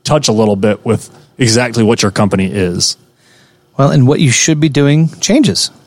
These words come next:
Speaker 1: Yeah.
Speaker 2: Right?
Speaker 1: And it doesn't have to be the most efficient thing all the time.
Speaker 2: It does not, not if you've made that commitment,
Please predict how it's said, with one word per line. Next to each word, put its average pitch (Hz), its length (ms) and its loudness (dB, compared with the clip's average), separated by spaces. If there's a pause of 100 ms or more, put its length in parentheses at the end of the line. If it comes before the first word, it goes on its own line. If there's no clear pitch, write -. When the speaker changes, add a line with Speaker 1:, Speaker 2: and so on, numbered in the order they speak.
(140)
Speaker 1:
Yeah. 196 260 0 (240)
Speaker 2:
Right? 156 220 2 (120)
Speaker 1:
And 160 80 2
it 151 40 2
doesn't 165 220 -2
have - 300 -2
to 143 60 -6
be 131 80 2
the 120 60 2
most 120 220 2
efficient 110 360 -4
thing 107 180 -2
all 104 160 -2
the - 80 -10
time. 87 260 -8 (320)
Speaker 2:
It 131 100 0
does 127 200 0
not, 123 140 0
not 127 180 2
if 135 140 -2
you've 120 180 0
made 123 240 2
that 110 180 -2
commitment, 113 500 -2